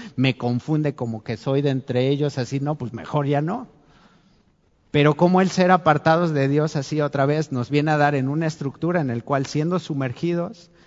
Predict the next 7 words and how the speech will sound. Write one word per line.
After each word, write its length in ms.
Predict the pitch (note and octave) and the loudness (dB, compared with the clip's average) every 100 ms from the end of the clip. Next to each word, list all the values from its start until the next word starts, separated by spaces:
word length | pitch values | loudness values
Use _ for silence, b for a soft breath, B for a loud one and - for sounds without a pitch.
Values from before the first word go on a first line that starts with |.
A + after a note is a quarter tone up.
| b | b
salimos 580 | - C#3+ C3 D3+ E3+ D3+ | -2 2 2 2 0 -2
así 260 | A#2 - D3 | -4 -4 -4
encuerados 720 | C#3 - B2 B2 D3+ F3+ E3 | -4 -2 0 4 2 2 -2
y 40 | |
despojados 680 | C#3 B2 - B2+ D3 C#3+ D3+ | -2 -2 -6 -6 -2 -2 -2
de 120 | C#3+ C3+ | -4 -4
todo. 400 | F#3 A#3+ C#3+ | -4 -6 -8